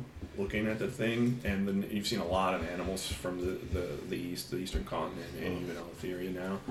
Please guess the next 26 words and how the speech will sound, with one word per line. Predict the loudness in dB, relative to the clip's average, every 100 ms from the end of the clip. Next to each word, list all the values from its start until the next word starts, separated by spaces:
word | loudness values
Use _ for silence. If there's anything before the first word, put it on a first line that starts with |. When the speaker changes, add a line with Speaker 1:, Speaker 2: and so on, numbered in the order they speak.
| -4 -6 2
Speaker 1:
That | 8 8
is | 6
definitely | 4 6 6 4 -2 -2
not | -2 -4
from | -2 -2
this | -2
side | -2 -4
of | -6
the | -8
world. | -6 -6 -8 -10 -14 -8 -2
Speaker 2:
Hmm. | -2 -2
Speaker 1:
One | -4 -4
hundred | -4
percent. | -6 -6 -10 -12 -14 -12
It's | -10
probably | -2 0 0
from | -2 -6
the | -8
west. | -10 -10 -12 -12 -12 -4
Speaker 2:
Got | -2 0
it. | -2 -8 -16 -16 -14 -8
Speaker 1:
Um, | -4 -4 -4 -8 -12 -16 -16 -16 -16 -12 -4
Speaker 2:
Now | -2
I | -2 -4
really | -4 -4
wanna | -4